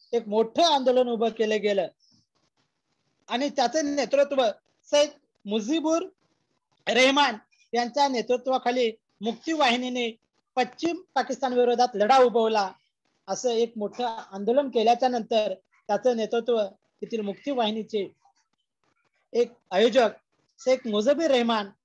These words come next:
यांनी पश्चिम पाकिस्तानाच्या विरुद्ध लढा देऊन एक स्वतंत्र राष्ट्र या ठिकाणी निर्माण करण्याचा प्रयत्न केला गेला. या काळात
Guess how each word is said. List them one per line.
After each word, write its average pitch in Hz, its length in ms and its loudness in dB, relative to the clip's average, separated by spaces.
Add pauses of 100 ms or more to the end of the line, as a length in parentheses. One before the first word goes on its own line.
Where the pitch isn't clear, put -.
यांनी 220 380 -4 (180)
पश्चिम 233 280 -6
पाकिस्तानाच्या 294 680 -4
विरुद्ध 262 180 -2
लढा 226 240 2
देऊन 220 240 -2
एक 220 100 -8 (440)
स्वतंत्र 254 380 -2
राष्ट्र 226 480 -2
या 240 120 0
ठिकाणी 226 280 -6
निर्माण 214 320 -6
करण्याचा 226 400 -6
प्रयत्न 208 340 -4
केला 196 240 2
गेला. 202 300 2 (1120)
या 247 140 8
काळात 277 240 8